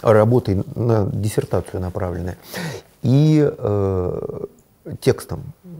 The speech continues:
Первый текст, э, после всяких, э, периодов молчания о Булгакове, при том, что если вы почитаете некролог Булгакова, да,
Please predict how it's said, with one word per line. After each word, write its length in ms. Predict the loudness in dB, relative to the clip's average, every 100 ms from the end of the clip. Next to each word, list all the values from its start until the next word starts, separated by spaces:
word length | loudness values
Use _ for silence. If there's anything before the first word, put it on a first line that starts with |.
| -20 -20 -4
Первый 280 | 2 2 2
текст, 460 | 0 -2 -4 -20 -12
э, 480 | -6 -4 -2 -2 -4 -6
после 300 | -8 -8 -10
всяких, 500 | -8 -8 -8 -12 -10
э, 1080 | -8 -6 -6 -6 -4 -2 -4 -6 -8 -8 -10 -14 -20 -20 _ _ _ _ _ _ -20 _ -20 _ _ -8
периодов 540 | -4 -4 -4 -8 -16 -10
молчания 500 | -8 -8 -6 -4 -2
о 20 |
Булгакове, 460 | -2 2 0 0 -4
при 100 | 0
том, 160 | -2
что 180 | -2 -2
если 300 | 0 0 -2
вы 140 | -2
почитаете 760 | -2 -4 -4 0 2 2 -2 -4 -6 -16 -8
некролог 640 | -4 2 4 4 2 0 -18 _ _ _ _ -2
Булгакова, 580 | 0 2 2 0 -12 -4
да, 180 | -4